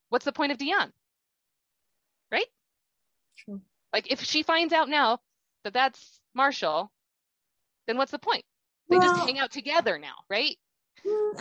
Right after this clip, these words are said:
Speaker 3: guess
Speaker 1: um,
Speaker 3: here's what could be a point. Um, he just broke up, right? And now he's available on the market.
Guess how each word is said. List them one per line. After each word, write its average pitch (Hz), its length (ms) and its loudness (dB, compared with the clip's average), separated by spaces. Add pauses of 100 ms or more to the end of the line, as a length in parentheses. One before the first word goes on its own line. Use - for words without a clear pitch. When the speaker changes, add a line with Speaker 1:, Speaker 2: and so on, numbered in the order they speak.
Speaker 3:
guess 370 200 2
Speaker 1:
um, 196 360 2 (440)
Speaker 3:
here's 262 160 0
what 247 220 0
could 262 120 0
be 196 100 4
a 151 60 0
point. 147 280 -4 (420)
Um, 185 580 2 (200)
he 208 160 2
just 254 140 -4
broke 214 180 0
up, 147 240 -6
right? 151 380 -2
And 175 160 -2
now 170 200 -2
he's 170 240 2
available 156 640 -2
on 196 160 2
the 202 80 2
market. - 440 -4